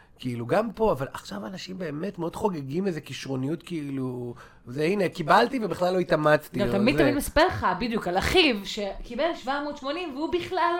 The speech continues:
Speaker 2: לא למד.
Speaker 1: כן.
Speaker 2: ואתה כאילו אומר,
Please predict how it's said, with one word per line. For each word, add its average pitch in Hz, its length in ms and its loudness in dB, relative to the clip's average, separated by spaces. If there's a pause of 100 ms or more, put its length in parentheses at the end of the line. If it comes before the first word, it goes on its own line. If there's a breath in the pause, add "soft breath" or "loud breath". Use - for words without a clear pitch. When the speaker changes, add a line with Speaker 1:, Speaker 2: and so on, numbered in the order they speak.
Speaker 2:
לא 330 180 0
למד. 302 500 -2 (360)
Speaker 1:
כן. 107 260 -2 (400 soft breath)
Speaker 2:
ואתה 190 240 -6
כאילו 349 240 -4
אומר, 370 160 -4